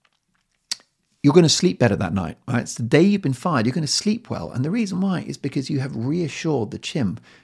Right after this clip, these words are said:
And the chimp knows as, as you go to bed that when we wake up tomorrow, we're gonna make a big pot of coffee and we're gonna start work on that plan. And we've got time because we've been fired. And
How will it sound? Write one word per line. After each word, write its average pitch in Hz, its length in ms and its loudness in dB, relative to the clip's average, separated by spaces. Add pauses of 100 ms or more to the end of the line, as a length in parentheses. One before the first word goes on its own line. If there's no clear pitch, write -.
(100)
And 123 180 -2
the 120 60 -2
chimp 196 260 -2
knows 135 440 2
as, 110 260 -4
as 101 180 -8
you 110 80 -2
go 107 160 -2
to 101 140 -4
bed 95 300 -4
that - 200 -10
when 113 100 0
we 139 100 0
wake 131 260 0
up - 140 -8
tomorrow, 95 480 -4 (440)
we're - 80 -10
gonna 104 140 -4
make 104 180 -2
a 98 60 -6
big 151 240 -6
pot 131 240 -6
of 117 80 -10
coffee 113 440 -6 (360)
and 110 160 0
we're 117 60 2
gonna 120 180 0
start 135 380 0
work 110 280 0
on 113 120 -2
that - 180 -4
plan. 170 400 -6 (760)
And 120 120 2
we've 127 140 4
got - 180 0
time 175 340 0
because - 280 -6
we've 113 140 0
been 120 120 4
fired. 147 440 -2 (800)
And 113 520 -2